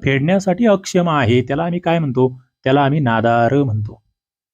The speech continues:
कपिला षष्टीचा योग या वाक्प्रचाराचा योग्य वापर असलेला पर्याय शोधा. बघा,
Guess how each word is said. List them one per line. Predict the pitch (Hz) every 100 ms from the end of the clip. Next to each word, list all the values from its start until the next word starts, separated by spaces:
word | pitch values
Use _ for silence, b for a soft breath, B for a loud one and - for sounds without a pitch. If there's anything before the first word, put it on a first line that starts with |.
| _ _ _ _ _ _ _ _ _ -
कपिला | 139 143 190 202
षष्टीचा | 180 156 160 165
योग | 151 139 135
या | 123 147
वाक्प्रचाराचा | 135 127 131 139 131 147
योग्य | 135 135 139 160
वापर | 147 120 - 135
असलेला | 127 - 127
पर्याय | 127 117 117 113
शोधा. | - 110 - 104 107 _ _ _ _ _ _ _ _ _ _ _ -
बघा, | 104 131